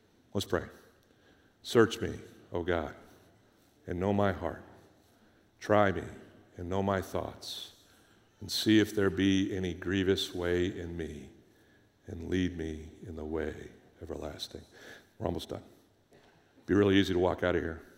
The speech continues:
But you know, prayer's a conversation. God wants to talk to you. You just asked him to search you, to try you,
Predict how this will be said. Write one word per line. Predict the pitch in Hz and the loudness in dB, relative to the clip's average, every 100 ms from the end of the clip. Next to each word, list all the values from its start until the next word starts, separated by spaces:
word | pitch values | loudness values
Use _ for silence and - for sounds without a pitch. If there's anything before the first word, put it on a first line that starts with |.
| - _ _ - - | -20 _ _ -20 -18
But | 101 | 0
you | 113 | 4
know, | 113 | 4
prayer's | 117 107 101 | 6 6 4
a | |
conversation. | 113 101 95 110 110 120 - - - _ _ _ _ _ _ _ _ _ _ _ _ _ _ _ _ - | 2 0 4 4 2 -4 -8 -20 -20 _ _ _ _ _ _ _ _ _ _ _ _ _ _ _ _ 4
God | 127 120 | 6 6
wants | 123 - | 4 4
to | |
talk | 131 117 - | 4 4 6
to | |
you. | 113 95 - - - - - _ _ - _ _ _ _ _ _ _ | 6 6 2 -14 -20 -20 -20 _ _ -20 _ _ _ _ _ _ _
You | - 139 | 4 6
just | 131 | 8
asked | 123 131 - | 8 8 6
him | 117 | 2
to | |
search | 107 123 120 95 | 4 6 6 2
you, | 76 - - - _ _ _ - | -4 -8 -20 -20 _ _ _ -6
to | |
try | 95 127 120 110 | -2 4 6 6
you, | 92 | 4